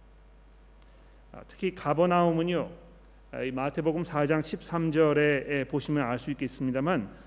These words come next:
예수님께서 그 유년 시절을 보내셨던 나사렛을 떠나셔가지고 사람들 앞에 자신을 드러내기 전까지 사셨던 아마 이, 뭐, 유년기와 그다음에 청년기, 아, 이런 때를 보내셨던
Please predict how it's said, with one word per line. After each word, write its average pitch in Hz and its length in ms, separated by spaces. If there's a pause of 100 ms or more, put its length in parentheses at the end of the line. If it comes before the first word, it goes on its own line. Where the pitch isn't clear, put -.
(140)
예수님께서 175 760
그 190 120
유년 160 480
시절을 170 400
보내셨던 156 760 (340)
나사렛을 156 760
떠나셔가지고 156 1120 (180)
사람들 175 560
앞에 156 300
자신을 156 400
드러내기 151 480
전까지 143 500
사셨던 151 720 (320)
아마 143 220
이, 143 300 (440)
뭐, 131 180
유년기와 151 1160
그다음에 135 300
청년기, 175 800
아, 143 120
이런 160 340
때를 156 320
보내셨던 147 760